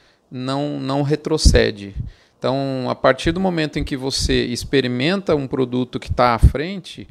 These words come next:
é um caminho que ele não tem volta. E é, inclusive, esse é o principal motivo que, que eu tenho problemas em casa, né? Eu, <laughs>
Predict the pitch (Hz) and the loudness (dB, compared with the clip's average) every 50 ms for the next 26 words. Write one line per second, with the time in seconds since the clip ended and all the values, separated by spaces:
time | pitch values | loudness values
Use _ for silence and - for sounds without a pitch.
0 | - _ _ _ _ _ _ _ 110 113 127 147 147 - 160 147 143 143 147 151 | -20 _ _ _ _ _ _ _ -8 -6 -6 -6 -2 0 0 0 0 0 -4 -4
1 | 156 160 160 165 160 160 - 180 175 175 175 170 165 160 165 165 165 165 160 180 | -4 -4 -4 -6 -6 -8 -8 -8 -6 -4 -2 -2 -2 -2 -2 -4 -6 -4 -4 -4
2 | 180 175 147 143 139 131 117 - 127 131 143 147 151 170 196 208 208 196 196 190 | -4 0 2 4 4 4 4 2 0 4 6 6 6 6 4 4 0 -2 -2 -4
3 | 180 151 170 220 233 208 214 202 180 175 175 190 208 - - 202 190 180 214 - | -4 -4 -4 -4 -4 -2 0 0 2 2 4 2 2 2 0 -2 -2 -2 -6 -4
4 | - - 180 170 170 165 - - 185 175 170 214 208 208 190 208 - 190 185 - | 0 0 0 2 0 -2 -4 -4 -6 -4 -2 -2 -2 -2 -4 -2 -2 -2 2 4
5 | 190 185 190 185 208 208 196 175 180 180 190 190 185 156 147 147 135 - 135 123 | 2 2 4 6 6 6 6 6 6 4 4 4 2 2 0 -2 0 2 4 4
6 | 117 113 110 110 110 110 113 123 135 139 131 127 135 147 151 - - - - - | 4 4 2 -2 -6 -6 -6 -4 -4 -2 -2 -2 -2 -2 -4 -8 -12 -18 -20 -20
7 | - _ - - - - - 160 - - 202 | -18 _ 6 6 6 6 6 2 -2 -4 -4